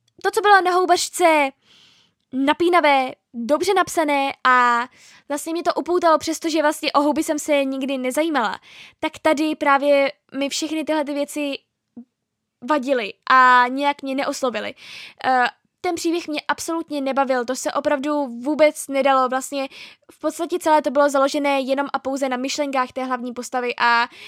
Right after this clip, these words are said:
já jsem byla plná toho nadšení z té Houbařky, plná toho, že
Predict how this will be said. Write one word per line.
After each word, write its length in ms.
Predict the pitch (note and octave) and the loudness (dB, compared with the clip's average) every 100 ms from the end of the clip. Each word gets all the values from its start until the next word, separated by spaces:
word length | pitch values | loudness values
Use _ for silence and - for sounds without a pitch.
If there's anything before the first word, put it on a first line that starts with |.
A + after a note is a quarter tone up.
| - - | -18 -2
já 280 | D4 D4 D#4+ | 6 6 6
jsem 340 | E4+ D#4+ D4+ - _ _ _ | 2 2 0 -6 _ _ _
byla 340 | B3+ D#4 D#4+ D4+ - _ _ | -2 4 6 4 0 _ _
plná 500 | E4 D#4 D#4 D#4 D#4 _ _ _ - | -2 2 4 4 2 _ _ _ -4
toho 200 | D4+ C4+ | -2 0
nadšení 520 | C4+ C#4 - D#4 E4 | -2 -2 -6 -6 -8
z 60 | |
té 140 | - D4+ | -4 -2
Houbařky, 460 | C#4+ C4 C4 B3+ | 0 -2 -6 -10
plná 280 | A#3 B3+ B3+ | -6 -4 -4
toho, 260 | - C#4 C#4+ | -4 -4 -4
že 240 | C4+ C4 | -2 -2